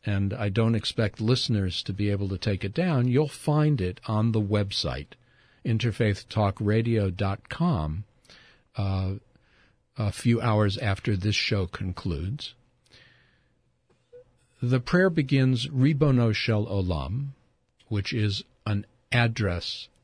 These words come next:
to the Holy One of all being. And this is what the prayer says. "Holy One, I now forgive all who have hurt me, all who have done me wrong,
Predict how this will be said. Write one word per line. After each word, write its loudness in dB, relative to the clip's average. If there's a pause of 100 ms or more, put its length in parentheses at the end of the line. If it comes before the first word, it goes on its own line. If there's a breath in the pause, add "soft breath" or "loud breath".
(120)
to 0 (840)
the 0
Holy 4
One 2
of -4
all -2
being. -6 (1500)
And 2
this 0
is -4
what 0
the -4
prayer -2
says. -8 (760)
"Holy 4
One, 4
I 2
now 4
forgive 0
all 2
who 4
have 0
hurt -2
me, 0 (640)
all 4
who 4
have 0
done 4
me 4
wrong, 2